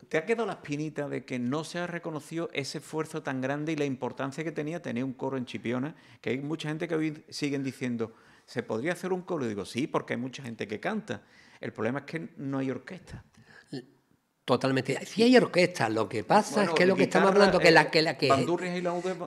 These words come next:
Speaker 1: eh, es
Speaker 2: que
Speaker 1: lo, es lo
Speaker 2: es
Speaker 1: que más
Speaker 2: que hay
Speaker 1: complicado.
Speaker 2: algunas, algunas agrupaciones, algunas agrupaciones se, mm,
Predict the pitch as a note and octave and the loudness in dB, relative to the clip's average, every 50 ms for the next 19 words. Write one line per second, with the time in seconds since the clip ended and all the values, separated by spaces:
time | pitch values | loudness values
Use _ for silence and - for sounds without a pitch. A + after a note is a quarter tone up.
0 | - - D#3+ C#3 C#3+ C#3+ D3+ D3+ D#3+ D#3+ D#3 - - - D3+ C#3+ - - F#3 - | -10 -8 -6 -4 -2 2 2 2 2 2 -2 -4 -6 -6 -6 -4 -2 0 0 0
1 | - - G#3 G#3 G#3 G3+ G3 F3 D#3+ D3+ C#3+ F3+ G#3+ A3 A3+ G#3+ - - E3+ D#3 | 4 4 6 8 8 8 8 8 8 6 6 4 4 4 4 4 2 0 0 2
2 | C#3 C#3+ D#3+ G3+ G#3 G3 G3 G3+ F#3+ F3+ - C3+ A2+ - - D3 D3+ D3 C3 A#2 | 2 2 2 4 2 2 2 0 -2 -2 -6 -8 -10 -4 0 2 2 2 2 -2
3 | A2+ A#2 A2+ D3+ F3 E3 E3+ F3+ E3+ C#3 - A#2+ - - D#3 D#3 D3+ D#3 D#3 - | -4 -6 -4 -2 -2 -2 -2 -2 -4 -4 -8 -10 -4 -2 0 0 0 -2 -4 -10
4 | - - - - - - - - - C#3 C3 B2 B2 A#2+ A#2+ A#2+ A#2+ A2+ A2+ A2+ | -18 -20 -20 -20 -20 -20 -20 -6 0 2 2 4 4 4 2 2 2 0 -2 -4
5 | A2+ A2+ A2 G#2+ A2 | -6 -6 -6 -6 -8